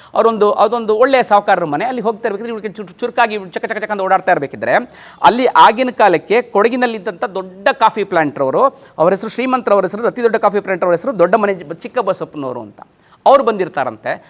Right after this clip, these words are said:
ಅವ್ರು ಬಂದು ನೋಡ್ತಾರೆ. ನೋಡಿದಾಗ ಇಲ್ಲಿ ನೋಡಿ ತುಂಬ ಚುರುಕಾಗಿದ್ದಾಳೆ ಹುಡುಗಿ, ಪಟ ಪಟ ಅಂತಿದ್ದಾಳೆ. "ಯಾರು ಇವಳು?" ಅಂತ ಕೇಳಿದಾಗ, "ಇಲ್ಲ, ಇವಳು ನನ್ನ, ಆ, ಮಗಳ ಸ್ನೇಹಿತೆ" ಅಂತ ಸಾಕಮ್ಮ ಅಂತ ಹೇಳಿದಾಗ, "ಏನು ವಯಸ್ಸು?" ಅಂತ ಹೇಳಿದ್ರೆ, "ಹದಿನಾರು, ಹದಿನೇಳು ವರ್ಷ" ಅಂತ ಹೇಳ್ತಾರೆ. ಆಗಾಗಲೇ ಈ, ಆ, ಚಿಕ್ಕ, ಆ, ಇವರಿಗೆ ಏನೋ ಚಿಕ್ಕ ಬಸಪ್ಪನವರಿಗೆ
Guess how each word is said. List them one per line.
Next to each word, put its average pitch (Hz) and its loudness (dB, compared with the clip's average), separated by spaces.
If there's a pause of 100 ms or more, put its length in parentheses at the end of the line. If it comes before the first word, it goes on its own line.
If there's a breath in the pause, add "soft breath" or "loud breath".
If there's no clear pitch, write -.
(160 soft breath)
ಅವ್ರು 208 2
ಬಂದು 226 -4
ನೋಡ್ತಾರೆ. 220 -2
ನೋಡಿದಾಗ 240 -4
ಇಲ್ಲಿ 240 -4
ನೋಡಿ 254 -6
ತುಂಬ 254 -6 (520)
ಚುರುಕಾಗಿದ್ದಾಳೆ 220 -4
ಹುಡುಗಿ, 196 -8
ಪಟ 202 -4
ಪಟ 214 0
ಅಂತಿದ್ದಾಳೆ. 190 -2
"ಯಾರು 196 2
ಇವಳು?" 190 -6
ಅಂತ 180 -10
ಕೇಳಿದಾಗ, 156 -6 (340 loud breath)
"ಇಲ್ಲ, 226 0
ಇವಳು 202 4
ನನ್ನ, 175 -4 (300)
ಆ, 147 2
ಮಗಳ 165 2
ಸ್ನೇಹಿತೆ" 165 -6
ಅಂತ 135 -6
ಸಾಕಮ್ಮ 156 -2
ಅಂತ 131 -8
ಹೇಳಿದಾಗ, 123 -10 (160)
"ಏನು 220 -6
ವಯಸ್ಸು?" 180 -6
ಅಂತ 160 -12
ಹೇಳಿದ್ರೆ, - -10
"ಹದಿನಾರು, 165 0
ಹದಿನೇಳು 147 -4
ವರ್ಷ" - -8
ಅಂತ 120 -8
ಹೇಳ್ತಾರೆ. - -16 (480 soft breath)
ಆಗಾಗಲೇ 185 2
ಈ, 170 -4
ಆ, 151 4
ಚಿಕ್ಕ, 202 -2
ಆ, 170 6
ಇವರಿಗೆ 165 4
ಏನೋ 175 -2
ಚಿಕ್ಕ - -6
ಬಸಪ್ಪನವರಿಗೆ 196 -6